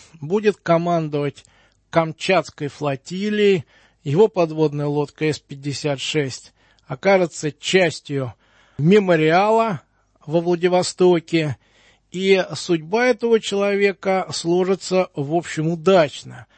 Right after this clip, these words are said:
Он не погибнет во время войны, он после того боя, о котором я сейчас вам расскажу, а еще пустит на дно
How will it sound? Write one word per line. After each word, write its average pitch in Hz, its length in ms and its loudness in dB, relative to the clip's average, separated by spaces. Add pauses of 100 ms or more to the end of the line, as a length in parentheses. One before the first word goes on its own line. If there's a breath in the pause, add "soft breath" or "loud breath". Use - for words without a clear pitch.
(140)
Он 143 120 -6
не 202 140 4
погибнет 190 600 -2
во 156 120 0
время 151 280 -2
войны, 170 720 -2
он 147 380 -2 (320 soft breath)
после 208 480 2
того 170 520 2
боя, 160 540 4
о 147 40 -4
котором 147 560 -4
я 147 200 -4
сейчас 139 540 -10
вам 139 260 -4
расскажу, 165 680 -2 (540 soft breath)
а 147 100 -2
еще 233 300 0
пустит 180 600 -8
на 165 200 2
дно 156 580 0